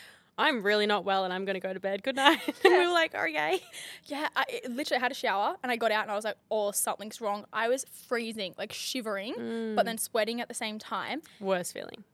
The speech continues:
Speaker 2: Worst feeling. And then when I get sick, for some reason my glutes really hurt, which is so
Speaker 1: Mm.
Speaker 2: random, but it's so bad. I could not sleep for hours on end because my body was in so much pain.
Speaker 1: Mm.
Speaker 2: Just so random. And then I had, like, food poisoning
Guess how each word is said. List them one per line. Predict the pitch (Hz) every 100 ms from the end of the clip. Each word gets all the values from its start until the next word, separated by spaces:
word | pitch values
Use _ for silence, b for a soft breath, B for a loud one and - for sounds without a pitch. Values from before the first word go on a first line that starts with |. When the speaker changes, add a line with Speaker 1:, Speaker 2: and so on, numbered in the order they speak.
| 226
Speaker 2:
Worst | 233 233 240 247 -
feeling. | 233 220 226
And | 240
then | 240 240
when | 240
I | 220 233
get | 359 359 - _ _ _
sick, | - - 262 226 - -
for | -
some | 240 247 311
reason | 302 302
my | 269
glutes | 220 214 208 - -
really | 196 202 196 196
hurt, | 190 220 156 139
which | -
is | 247 208 202
so | 226
Speaker 1:
Mm. | 196
Speaker 2:
random, | 208 208 220
but | 220 202
it's | -
so | - 226 226
bad. | 220 196 208 - -
I |
could | - - 214
not | 220 -
sleep | - 226
for | - 226 -
hours | - 214 220 220 220
on | 214
end | 190 208 302 - B B
because | 240 247
my | 220
body | 220 202
was | 202
in | 202
so | 208 196
much | -
pain. | - - 208 -
Speaker 1:
Mm. | 196 196
Speaker 2:
Just | 190 185
so | 247 233
random. | 220 185 220
And | 214 226
then | 214 208 b b -
I |
had, | 208 202
like, | 202
food | - 202
poisoning | 202 185 196 180 185